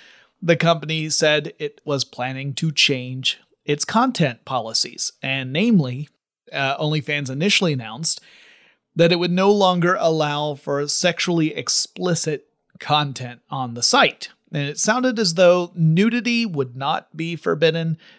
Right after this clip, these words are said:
but anything expressly sexual would be. That precipitated a protest, which included content creators who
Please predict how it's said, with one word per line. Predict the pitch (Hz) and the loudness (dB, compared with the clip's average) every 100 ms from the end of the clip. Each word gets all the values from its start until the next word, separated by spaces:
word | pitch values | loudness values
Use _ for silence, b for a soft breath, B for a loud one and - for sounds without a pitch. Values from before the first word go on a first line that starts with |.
| _ | _
but | 143 147 | 0 0
anything | 151 147 147 147 - | 0 -2 -6 -8 -6
expressly | 151 - - - 202 185 175 - 147 143 131 | -4 -2 -4 -2 2 4 4 0 -2 -2 -2
sexual | - 156 135 - 143 127 120 | 0 0 0 -2 -2 -4 -4
would | 135 123 | -6 -8
be. | 107 90 _ _ _ _ | -12 -16 _ _ _ _
That | 175 180 202 - | 2 4 2 0
precipitated | 156 160 151 131 131 123 | -2 -2 -4 -8 -8 -8
a | 120 | -10
protest, | - 220 247 254 277 - - B B B _ | 2 2 4 2 2 -2 -8 B B B _
which | 151 147 135 | -2 0 2
included | 147 139 156 147 143 123 | 0 -2 -4 -4 -4 -6
content | - 143 151 143 156 - | -2 0 0 0 -2 -4
creators | - 135 139 156 160 131 | -8 -6 -2 0 0 -2
who | 123 123 120 | -4 -8 -12